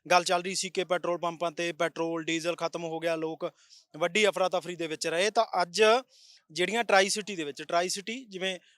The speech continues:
ਮੋਹਾਲੀ, ਚੰਡੀਗੜ੍ਹ, ਖਰੜ, ਜ਼ੀਰਕਪੁਰ, ਇਸੇ ਤਰ੍ਹਾਂ ਦੇ ਨਾਲ ਪੰਚਕੂਲਾ, ਜਿਹੜੇ ਇੱਧਰਲੇ ਪਾਸੇ ਚੱਲਦੀਆਂ ਕੈਬ ਸੀਗੀਆਂ,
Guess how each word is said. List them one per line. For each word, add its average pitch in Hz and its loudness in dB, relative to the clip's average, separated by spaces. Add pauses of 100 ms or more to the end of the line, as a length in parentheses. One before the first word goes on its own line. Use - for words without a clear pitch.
(100)
ਮੋਹਾਲੀ, 175 4
ਚੰਡੀਗੜ੍ਹ, 175 0
ਖਰੜ, 175 2 (460)
ਜ਼ੀਰਕਪੁਰ, 180 2 (840)
ਇਸੇ 185 2
ਤਰ੍ਹਾਂ 196 4
ਦੇ 190 -2
ਨਾਲ 185 0
ਪੰਚਕੂਲਾ, 180 4
ਜਿਹੜੇ 175 0
ਇੱਧਰਲੇ 214 2
ਪਾਸੇ 214 2
ਚੱਲਦੀਆਂ 185 -2
ਕੈਬ 156 -2
ਸੀਗੀਆਂ, 160 -8